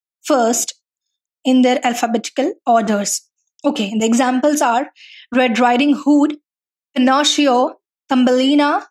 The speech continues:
Cinderella, Snow White, and Goldilocks. So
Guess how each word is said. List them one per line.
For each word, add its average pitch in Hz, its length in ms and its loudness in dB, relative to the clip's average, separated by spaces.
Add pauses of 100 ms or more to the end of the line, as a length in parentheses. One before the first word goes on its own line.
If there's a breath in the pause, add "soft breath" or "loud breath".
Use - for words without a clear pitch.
(160)
Cinderella, 269 800 0 (100)
Snow 262 440 -2
White, 277 500 0
and 262 280 -2 (240)
Goldilocks. 262 720 0 (1400 loud breath)
So 277 600 2